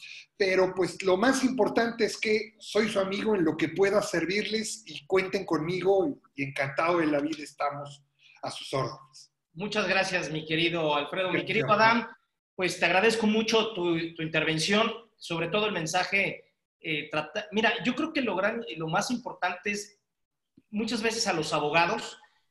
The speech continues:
Speaker 2: se ve como separados del tema empresarial, ¿no? Y la verdad de las cosas es que yo creo que debemos ir en la mano para construir con-, conjuntamente, eh, proyectos,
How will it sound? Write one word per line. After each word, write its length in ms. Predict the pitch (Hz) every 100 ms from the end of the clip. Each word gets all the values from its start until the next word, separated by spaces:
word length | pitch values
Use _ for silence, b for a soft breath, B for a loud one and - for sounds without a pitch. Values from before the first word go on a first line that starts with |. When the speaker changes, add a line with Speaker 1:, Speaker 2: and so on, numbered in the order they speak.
| _
Speaker 2:
se 240 | - 180
ve 180 | 175 196
como 260 | 220 208 175
separados 680 | 170 - 160 170 208 190 156
del 200 | 147 -
tema 640 | 170 165 170 165 151 - -
empresarial, 840 | 151 156 143 147 143 160 156 120
¿no? 280 | 120 147 - B B B B B
Y 120 | - 170
la 120 | 175
verdad 240 | 180 214
de 60 | 240
las 160 | 196
cosas 340 | - 208 208 202
es 120 | 196
que 120 | - 196
yo 120 | 196
creo 160 | 202
que 80 | 208
debemos 320 | 180 175 180
ir 120 | 202 196
en 120 | 165
la 120 | 143
mano 640 | 156 170 170 160 202 - _ _ _ _
para 300 | 170 170 160
construir 800 | 175 185 180 - 180 226 240 -
con-, 320 | 185 175 - _
conjuntamente, 1120 | 165 165 233 226 233 214 202 202 208 208 - _ _ _
eh, 580 | 165 160 156 151 151 147
proyectos, 800 | 185 175 226 233 - 196 254